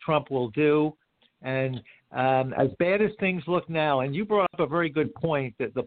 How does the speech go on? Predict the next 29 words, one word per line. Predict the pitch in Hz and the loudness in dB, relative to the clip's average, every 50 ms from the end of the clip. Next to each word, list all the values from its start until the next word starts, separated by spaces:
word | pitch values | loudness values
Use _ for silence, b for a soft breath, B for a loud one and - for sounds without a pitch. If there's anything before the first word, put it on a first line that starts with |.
| - - | -2 0
polls | 202 202 214 214 175 - | 2 2 2 0 -2 -2
last | - 156 156 165 175 - - _ | -2 -2 -2 -2 -2 -6 -8 _
time | - 135 131 131 131 127 | -4 -2 -2 0 2 2
were | 127 131 131 127 | 4 4 4 4
way | 120 107 117 139 143 139 135 | 2 2 2 2 2 4 4
off, | 131 131 127 120 117 - | 4 4 4 4 2 0
and | 131 123 | -4 -4
I | 120 131 | -4 -4
think | - - 208 214 - _ _ _ _ _ _ _ | 0 0 -2 -2 -2 _ _ _ _ _ _ _
there's | 147 143 123 | -6 -2 -2
a | 139 135 | -2 0
reason | 139 165 175 160 - 165 131 - | 0 0 -2 0 -2 -6 -8 -6
for | - 127 117 | -6 -4 -2
that. | 113 107 104 95 92 - - _ _ _ _ _ _ _ _ _ | -2 0 0 -2 -4 -6 -10 _ _ _ _ _ _ _ _ _
Right | - 135 170 208 247 226 165 | -2 0 2 2 2 0 -2
now, | 175 190 190 190 175 156 139 131 131 135 131 - - _ _ _ _ _ _ _ - _ | -2 -2 0 0 2 2 2 4 4 2 0 -2 -6 _ _ _ _ _ _ _ -20 _
people | - 208 208 214 220 190 139 | -6 -6 -4 -2 -2 -2 0
are | 143 143 139 135 135 - - | 2 2 2 2 0 -4 -6
afraid | - 180 175 185 202 202 - _ | -4 -2 -2 -2 -2 -4 -6 _
to | - 147 - - | -14 -16 -12 -4
say, | - 175 151 135 135 - | -2 0 0 0 -2 -4
people | - 226 220 262 214 170 | -6 -6 -4 -4 -4 -2
who | 190 190 - | -4 -6 -4
support | - 151 139 - - 175 175 160 - | -6 -6 -6 -2 -2 0 0 0 -2
President | - - 160 160 139 165 165 151 143 139 - - | -2 0 0 0 0 0 -2 -2 -2 -4 -4 0
Trump | 175 160 143 131 120 - _ _ | 2 4 4 2 0 -2 _ _
are | 135 131 127 | -2 0 0
afraid | 123 - - - 160 160 165 160 - | -2 -2 -2 0 0 0 0 0 -2
to | 156 | -6